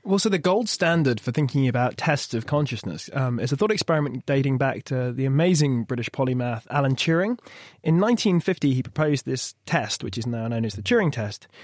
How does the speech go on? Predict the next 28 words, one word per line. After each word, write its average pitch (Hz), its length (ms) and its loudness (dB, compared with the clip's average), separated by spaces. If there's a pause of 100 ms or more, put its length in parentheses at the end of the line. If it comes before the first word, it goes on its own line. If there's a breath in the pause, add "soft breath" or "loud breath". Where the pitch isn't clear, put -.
(140)
where 190 100 0
basically 269 400 2
the 170 140 4
idea 170 380 2
is 117 300 -4 (200 loud breath)
if 165 100 -6
you 175 120 2
have 160 180 2
a 147 120 2
computer 202 720 0
system 214 320 0
in 160 120 4
one 151 180 4
room 143 300 2
and 113 100 -4
a - 20 -8
human 165 300 4
in 143 80 4
another, 113 380 0 (180)
and 120 300 -2
you're 127 120 -2
talking 196 360 0
to - 80 -6
them 147 100 2
both 113 300 0
via 101 200 -4
a 95 40 -6
terminal, 107 560 -4